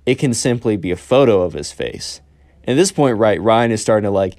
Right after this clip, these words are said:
even though he doesn't totally believe this, he's starting to feel, oh, this kinda, like, feeling of, like, "Oh my God." Like, and Ryan starts typing, and he's like, "Is the, i-,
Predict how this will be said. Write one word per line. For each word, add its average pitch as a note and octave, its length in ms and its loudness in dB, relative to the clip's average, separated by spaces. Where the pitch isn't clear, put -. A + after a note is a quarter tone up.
even E3+ 240 0
though G#3 100 4
he F3+ 120 0
doesn't D#3 340 2
totally C3+ 340 2
believe G#2+ 380 -2
this, C#3 260 -2
he's B2 200 -4
starting B2 300 2
to A2 60 -16
feel, A2 280 2
oh, G#2 140 0
this G2+ 220 -4
kinda, A2 180 -8
like, G2+ 220 -2
feeling G2+ 480 -4
of, F#2 120 -4
like, F2 240 -6
"Oh G2+ 140 -12
my E2+ 200 -10
God." F#2+ 460 -4
Like, F2+ 280 -4
and A2 260 -2
Ryan A2+ 240 2
starts G2 320 -4
typing, D#3 420 -2
and F#2 60 -4
he's F2+ 160 -4
like, F2+ 220 -2
"Is A#2+ 200 0
the, A#2 200 -2
i-, C#3 60 0